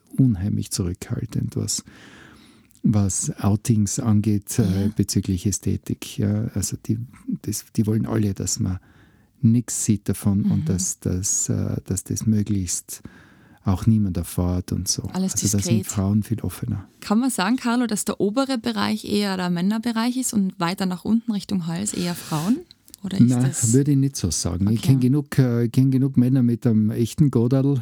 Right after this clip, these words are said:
Speaker 1: Ja.
Speaker 2: Ja. <laughs> Godadl.
Speaker 1: <laughs> Also mit, mit, mit einem Hautüberschuss am Hals. Und, und, ähm, in, auch da, das haben wir auch schon, das habe ich bei der letzten,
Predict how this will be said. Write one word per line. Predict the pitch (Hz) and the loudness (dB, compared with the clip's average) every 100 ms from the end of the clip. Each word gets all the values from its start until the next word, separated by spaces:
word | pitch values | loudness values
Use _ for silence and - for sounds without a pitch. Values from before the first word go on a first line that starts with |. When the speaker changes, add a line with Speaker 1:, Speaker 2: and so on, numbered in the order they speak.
| - | 0
Speaker 1:
Ja. | 143 | 4
Speaker 2:
Ja. | 139 202 240 - - | 6 4 0 -6 -4
<laughs> | - 214 | 0 2
Godadl. | 202 226 220 - 139 165 131 - | 2 2 -2 -2 0 2 0 2
Speaker 1:
<laughs> | 143 110 - | 2 2 2
Also | 143 139 127 | 2 4 2
mit, | 123 - - - - | 2 -2 -14 -18 2
mit, | 123 120 - 156 | 4 4 0 0
mit | 123 117 | 2 2
einem | 98 | 2
Hautüberschuss | 101 107 - 113 110 - 113 - | 2 2 2 2 0 0 -2 0
am | 98 85 80 | 0 0 -2
Hals. | 90 117 147 - - - - - - - | 0 2 0 -2 -6 -10 -20 -20 -16 -4
Und, | 113 110 113 113 113 180 | 0 2 4 2 -2 -4
und, | 117 107 107 - 120 | 0 2 0 0 0
ähm, | 104 101 101 101 107 - 277 | 2 2 2 0 -2 -8 -6
in, | 233 - 123 113 135 143 | -6 -4 -2 0 -2 -8
auch | 127 110 - | -4 -4 0
da, | 110 110 139 | 0 2 0
das | 139 110 120 | 0 0 2
haben | 120 | 0
wir | 101 | 0
auch | 98 104 | -4 0
schon, | 147 127 117 | 0 2 0
das | 113 | -2
habe | 117 117 | 0 0
ich | |
bei | 101 | 0
der | 95 | 0
letzten, | 101 120 - 135 131 139 | 0 -2 0 2 2 0